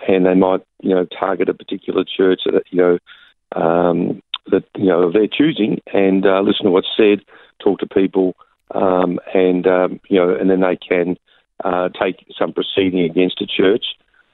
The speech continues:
Uh, so, and then they could then end up in the courts, and that will be, that will be good and that will be useful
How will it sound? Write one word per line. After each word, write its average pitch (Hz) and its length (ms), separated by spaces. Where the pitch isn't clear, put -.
Uh, 95 360
so, 107 160
and 104 180
then 101 140
they 95 120
could - 160
then 92 160
end 90 160
up 90 200
in 90 120
the 92 60
courts, - 380
and 101 420
that 180 120
will 190 80
be, 135 280
that 143 180
will 131 60
be 120 100
good 110 180
and 101 80
that 107 60
will - 80
be 95 100
useful 85 640